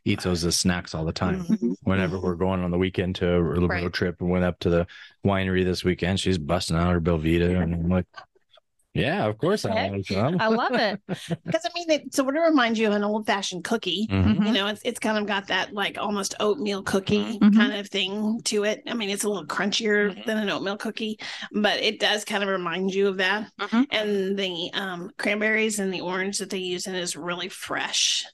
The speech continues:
Speaker 2: I mean, it's, don't get me wrong, it's, it's, um,
Speaker 3: Like dried,
Speaker 2: dehydrated.
Speaker 3: yeah.
Speaker 2: Yeah. Um, and then the blueberry that's in the blueberry one, you open up that package, it smells like blueberry.
Speaker 1: Oh, that's
Speaker 3: Mm-hmm.
Speaker 1: awesome.
Speaker 2: So, I mean,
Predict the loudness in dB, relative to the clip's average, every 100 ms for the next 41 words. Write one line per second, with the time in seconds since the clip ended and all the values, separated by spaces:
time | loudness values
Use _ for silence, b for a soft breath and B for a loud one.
0 | -18 B B -4 -2 -4 -2 -4 -2 -4
1 | -4 -4 -4 -4 -6 -4 -4 -2 -4 -4
2 | -8 -12 -18 -20 -20 B B B 2 4
3 | 4 4 2 2 0 2 2 0 -4 -4
4 | B B B -8 -6 -4 -4 -8 B B
5 | B -4 0 0 0 -2 2 2 4 2
6 | 2 0 -4 -2 -2 -2 -2 0 0 -2
7 | -4 -4 -6 B B -4 2 2 2 -2
8 | -2 -2 -2 -2 -2 -4 -6 -8 B B
9 | B -4 -4 -2 -6 -6 -4 -2 0 2
10 | 0 -4 -4 -4 -4 -8 -10 -8 -4 -4
11 | -2 -4 -2 4 4 4 0 0 -2 -4
12 | -6 -8